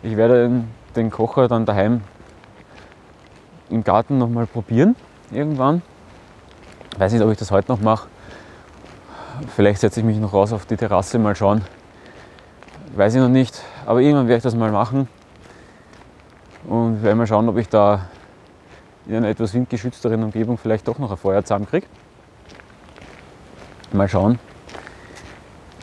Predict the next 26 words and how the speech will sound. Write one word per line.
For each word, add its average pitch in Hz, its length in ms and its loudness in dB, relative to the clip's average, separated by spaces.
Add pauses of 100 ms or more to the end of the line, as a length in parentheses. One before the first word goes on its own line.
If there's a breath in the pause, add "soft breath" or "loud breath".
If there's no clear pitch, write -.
(300)
Ähm, 101 360 0 (680)
ja. 82 260 0 (2000 loud breath)
Ansonsten 123 640 2 (300 loud breath)
im 117 160 2
Wald 107 220 4
selber 123 440 4 (100)
mache 110 200 0
ich 117 60 -2
natürlich 101 300 -4
kein 113 180 -4
Feuer, 120 280 2
klar. 107 420 -2
Das, - 260 -20 (100)
deswegen 107 340 -2
bin 110 160 -2
ich 104 120 -2
auch 107 80 2
auf 104 120 -2
die 104 140 -2
Wiese 123 220 2
raus, 120 280 2 (1080 loud breath)
dass 107 160 -10
das - 340 -8
offener 120 340 0
Platz 110 360 0
ist. 127 300 0